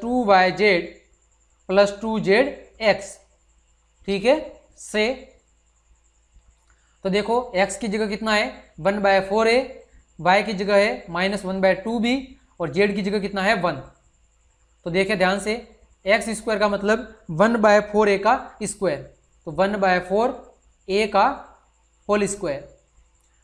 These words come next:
प्लस वाई स्क्वायर मतलब माइनस वन बाय टू बी का होल स्क्वायर प्लस जेड स्क्वायर मतलब वन का स्क्वायर प्लस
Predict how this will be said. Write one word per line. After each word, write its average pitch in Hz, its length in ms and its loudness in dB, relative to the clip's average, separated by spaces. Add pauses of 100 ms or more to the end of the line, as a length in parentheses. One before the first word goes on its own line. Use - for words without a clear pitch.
(200)
प्लस 214 380 4 (340)
वाई 208 300 4
स्क्वायर 170 480 -6 (240)
मतलब 202 480 -2 (300)
माइनस 196 560 0 (380)
वन 196 320 0
बाय 196 260 6
टू 220 200 -6 (640)
बी 190 340 0
का 180 200 4 (480)
होल 220 220 2
स्क्वायर 143 340 -8 (600)
प्लस 202 320 2
जेड 208 260 2
स्क्वायर 233 440 -4 (380)
मतलब 185 400 -2
वन 208 160 2
का 220 240 2
स्क्वायर 143 420 -8 (960)
प्लस 202 260 4